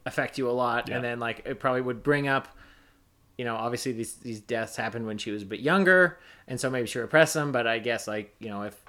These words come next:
Speaker 1: her mother died later, it probably brought all that back up, that trauma back up. And then so she had that, and then she had, uh, very quickly more and more <laughs> deaths in the family until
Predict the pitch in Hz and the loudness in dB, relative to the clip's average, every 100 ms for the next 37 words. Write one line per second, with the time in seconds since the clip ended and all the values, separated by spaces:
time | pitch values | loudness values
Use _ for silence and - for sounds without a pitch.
0 | - _ _ - 131 120 117 117 117 113 | -20 _ _ -10 -6 -4 -2 -2 -2 -2
1 | 104 104 110 156 165 147 - 135 104 147 | -4 -6 -2 2 4 4 2 -2 0 2
2 | 131 - 123 117 107 - 101 92 101 - | 2 2 0 0 -2 -2 -6 -4 -6 -6
3 | 98 - - 117 101 92 90 - 98 85 | -8 -8 -8 -6 -8 -8 -10 -8 -8 -8
4 | - - - - - - 117 101 107 113 | -10 -20 -20 -20 -20 -12 -8 -6 -6 -4
5 | 113 127 113 107 98 95 85 _ _ _ | -2 0 0 -4 -8 -8 -10 _ _ _
6 | _ - - - - _ - - - - | _ -20 -20 -20 -20 _ -10 -10 -12 -12
7 | - 160 165 - 165 - 131 120 - - | 0 6 6 6 4 2 0 0 -4 -20
8 | - 151 180 165 156 156 147 131 - 139 | -2 4 6 8 10 10 8 6 2 -2
9 | 120 139 127 117 117 110 - - - - | 0 0 0 -2 -4 -8 -12 -20 -20 -14
10 | 123 120 123 107 101 98 98 | -8 -2 0 0 0 -2 -4